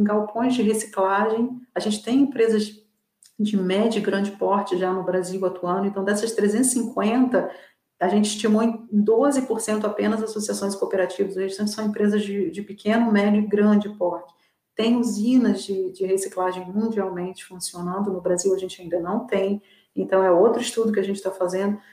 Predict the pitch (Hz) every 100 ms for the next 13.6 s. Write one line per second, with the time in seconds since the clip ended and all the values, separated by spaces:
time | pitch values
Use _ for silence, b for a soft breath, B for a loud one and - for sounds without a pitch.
0 | B - 202 208 233 240 233 - 214 208
1 | 202 196 185 190 208 208 196 185 190 -
2 | 175 - - - - 190 - 190 190 -
3 | 190 180 185 185 190 185 185 185 185 180
4 | 190 202 196 175 170 - b b b b
5 | b _ 185 208 254 254 247 - 214 -
6 | 196 202 202 185 196 196 202 214 233 -
7 | _ _ - 185 214 226 - 165 160 -
8 | _ _ _ _ _ _ _ _ - 175
9 | 202 - 233 262 254 220 202 190 190 -
10 | 185 180 180 180 175 175 175 - 190 220
11 | 208 190 196 - 202 190 185 180 180 175
12 | 170 - 180 208 240 - - 208 247 240
13 | 202 202 190 185 -